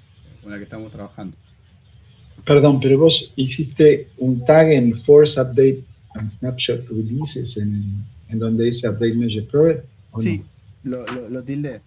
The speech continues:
Speaker 1: La primera vez no hace diferencia porque no tenemos nada más que nuestro proyecto, pero si tuviéramos más proyectos, eso hace la diferencia a futuro.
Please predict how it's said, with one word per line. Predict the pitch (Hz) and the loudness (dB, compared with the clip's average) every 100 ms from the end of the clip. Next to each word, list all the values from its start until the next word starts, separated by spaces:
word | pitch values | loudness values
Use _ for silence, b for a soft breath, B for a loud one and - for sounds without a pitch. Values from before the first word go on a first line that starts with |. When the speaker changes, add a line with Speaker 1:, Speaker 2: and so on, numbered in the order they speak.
| - | -16
Speaker 1:
La | 127 | -12
primera | 160 196 196 | -10 -10 -10
vez | 196 | -8
no | 185 | -8
hace | 165 165 | -10 -10
diferencia | 151 143 147 170 151 151 143 | -10 -8 -8 -8 -10 -10 -14
porque | 147 123 - | -14 -14 -12
no | 135 | -12
tenemos | 139 139 131 123 | -10 -10 -10 -10
nada | 143 147 123 | -8 -8 -10
más | 131 | -14
que | - | -14
nuestro | 117 113 113 | -16 -16 -18
proyecto, | 113 - - - | -14 -14 -14 -16
pero | - 98 | -20 -20
si | - | -20
tuviéramos | 117 127 135 123 | -14 -12 -10 -10
más | 131 151 | -10 -10
proyectos, | 139 - 147 151 160 151 | -12 -10 -10 -10 -12 -12
eso | 131 - | -16 -16
hace | 117 - | -16 -14
la | 101 | -16
diferencia | 101 104 101 98 _ _ | -16 -16 -18 -18 _ _
a | |
futuro. | _ 101 98 | _ -20 -20